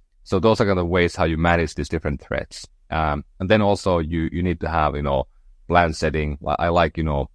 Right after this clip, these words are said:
O K Rs and, uh, and, and that type of method where you set goals every quarter and then you set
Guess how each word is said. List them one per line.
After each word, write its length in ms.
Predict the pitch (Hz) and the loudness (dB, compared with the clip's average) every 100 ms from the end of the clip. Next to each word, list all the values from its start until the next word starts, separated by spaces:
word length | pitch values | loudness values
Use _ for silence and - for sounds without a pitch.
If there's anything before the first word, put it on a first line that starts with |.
| - | -4
O 180 | 87 82 | 0 0
K 140 | 78 | 0
Rs 340 | 71 69 71 - | 0 0 0 -4
and, 160 | 69 - | -6 -4
uh, 100 | 64 - - | -6 -8 -8
and, 180 | 76 71 | -8 -6
and 140 | - 73 | -6 -2
that 200 | 76 - | -2 -2
type 160 | 71 - | -4 -4
of 80 | |
method 380 | 69 73 - 69 - | -4 -4 -2 -4 -4
where 180 | 69 | -4
you 200 | 69 69 | -2 -4
set 340 | 65 - 82 - | -4 -2 -2 0
goals 400 | 85 78 71 - | 0 2 0 -2
every 220 | 71 67 | -4 -4
quarter 360 | - 71 67 60 | -6 -4 -2 -2
and 160 | 55 | -6
then 120 | 69 69 | -4 -4
you 60 | |
set 140 | 71 | -6